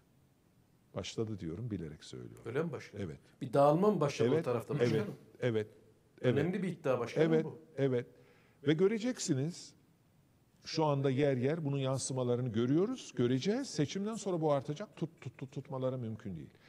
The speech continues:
Speaker 1: Çünkü oyun ortaya çıktığında, tezgah, o, tezgah diyorum çok net bir şekilde ortaya çıktığında ve aslında kimin ne için bunları yaptığı çok net bir şekilde anlaşıldığında işin rengi değişecek.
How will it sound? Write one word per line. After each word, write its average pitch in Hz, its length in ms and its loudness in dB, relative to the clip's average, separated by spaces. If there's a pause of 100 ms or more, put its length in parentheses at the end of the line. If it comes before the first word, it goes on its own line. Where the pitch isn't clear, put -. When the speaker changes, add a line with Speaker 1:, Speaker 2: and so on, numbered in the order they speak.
(240)
Speaker 1:
Çünkü 202 300 -4
oyun 131 340 0
ortaya 175 400 0
çıktığında, 95 580 -8
tezgah, 120 480 0 (200)
o, 98 140 -8 (160)
tezgah 160 440 -6
diyorum 185 220 -2
çok 175 260 -12
net 175 160 -8
bir 170 60 -12
şekilde 147 340 -6
ortaya 147 360 2
çıktığında 104 680 -8 (800)
ve 135 460 2
aslında 156 800 0 (760)
kimin 214 400 0 (140)
ne 156 140 4
için 214 300 -2
bunları 147 280 0
yaptığı 139 640 0 (140)
çok - 200 -10
net 226 200 -6
bir 143 40 -10
şekilde 123 320 -2
anlaşıldığında 131 680 -2
işin 147 260 -4
rengi 117 220 -4
değişecek. 123 460 -4